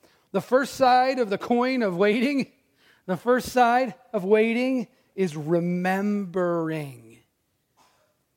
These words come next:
How we wait is important. There's two sides of waiting. The first side is remembering. This is not just remember.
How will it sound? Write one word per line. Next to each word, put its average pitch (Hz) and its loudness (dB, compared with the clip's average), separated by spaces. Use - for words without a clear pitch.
How 220 -2
we 254 -4
wait 170 -4
is 165 -8
important. 190 -16
There's 170 -10
two 247 -10
sides 226 -6
of 214 -8
waiting. 220 0
The 180 -6
first - -12
side 202 0
is 175 -4
remembering. 165 -4
This 302 -2
is 349 -4
not 294 0
just 254 0
remember. 170 -4